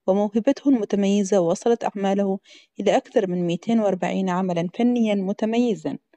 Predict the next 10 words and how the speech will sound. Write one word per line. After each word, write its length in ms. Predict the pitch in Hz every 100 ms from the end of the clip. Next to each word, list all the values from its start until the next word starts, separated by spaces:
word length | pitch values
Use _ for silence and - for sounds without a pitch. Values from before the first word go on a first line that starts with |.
| _ _ _ _ -
ولم 240 | 202 220
يكن 280 | 302 330 233
عهدي 280 | 208 240 240
صادق 420 | - 220 208 214 -
من 80 |
أصحاب 400 | - - - 220
البطولات 580 | 220 - - 202 185 185
المطلقة، 580 | 220 240 220 185 - 156 _ _ _ - -
لكنه 480 | 214 - 262 285 262
دائمًا 380 | 214 226 233